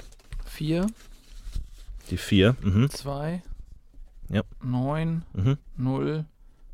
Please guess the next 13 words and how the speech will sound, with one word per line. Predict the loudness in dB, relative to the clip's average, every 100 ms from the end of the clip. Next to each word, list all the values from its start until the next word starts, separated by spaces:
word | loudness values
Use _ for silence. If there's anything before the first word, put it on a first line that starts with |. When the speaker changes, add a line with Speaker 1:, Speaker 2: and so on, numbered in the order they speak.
| -18 -18 -20 -6
Speaker 1:
Eins. | -2 0 0 0 -2 -6 -8 -10 -12 -14 -14 -14 -14 0
Speaker 2:
Mhm. | 4 8 8 6 -2 -20 _ -4
Speaker 1:
Eins | 0 0 0 -2 -6 -4
neun | 0 2 2 2 2 0 -2 -2 -2
acht | -2 -2 -4 -2
null. | 0 0 -2 0
Speaker 2:
Ah, | 4 6
Speaker 1:
B. |
Speaker 2:
ja, | 8 8 8 8
ja. | 6 4 2 0
Mhm. | -2 2
Speaker 1:
B. | 4 4 2 -6 -6
Speaker 2:
Mhm. | -4 -2 -2 -6